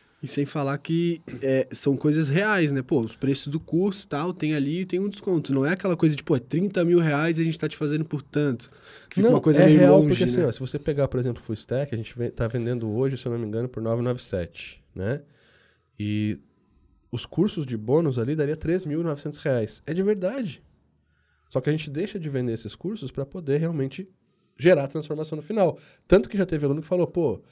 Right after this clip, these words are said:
Speaker 2: eu já tenho H T M L, você dá-me de desconto esse curso?" Não, cara, não dou desconto.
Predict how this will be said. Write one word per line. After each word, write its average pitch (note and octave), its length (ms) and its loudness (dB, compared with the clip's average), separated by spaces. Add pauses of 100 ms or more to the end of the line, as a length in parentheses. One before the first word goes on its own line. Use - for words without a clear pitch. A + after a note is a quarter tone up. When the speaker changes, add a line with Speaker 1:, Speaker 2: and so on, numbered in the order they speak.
(140)
Speaker 2:
eu B2 100 0
já C#3 100 -2
tenho D3 160 0
H D3 120 0
T E3+ 100 -6
M F3 100 -2
L, C#3 120 2
você B2 100 -8
dá-me D#3+ 200 -4
de C#3+ 80 -10
desconto B2+ 420 -8
esse - 120 -10
curso?" E3 400 -6
Não, D3+ 160 -8
cara, D3+ 240 -20
não C3+ 140 -14
dou C#3 160 -2
desconto. - 480 -14